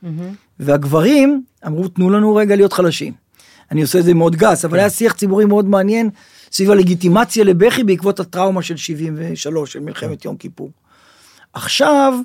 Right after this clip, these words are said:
Speaker 2: ה-, החברה הישראלית בכלל, וגם החברה הקיבוצית, אה, האתוס האנטי-אמוציונלי כבר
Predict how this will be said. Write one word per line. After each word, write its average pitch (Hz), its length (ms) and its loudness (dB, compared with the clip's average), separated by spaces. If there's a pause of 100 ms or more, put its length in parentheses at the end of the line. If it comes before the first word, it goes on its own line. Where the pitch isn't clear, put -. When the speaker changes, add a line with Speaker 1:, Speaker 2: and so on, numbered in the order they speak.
(400)
Speaker 2:
ה-, 147 400 -8
החברה 139 380 -4
הישראלית 185 420 0
בכלל, 170 280 0
וגם 170 240 -2
החברה 175 300 -2
הקיבוצית, 196 760 -6 (720)
אה, 143 40 -8 (320)
האתוס 190 440 -6
האנטי-אמוציונלי 196 840 -2
כבר 165 240 -4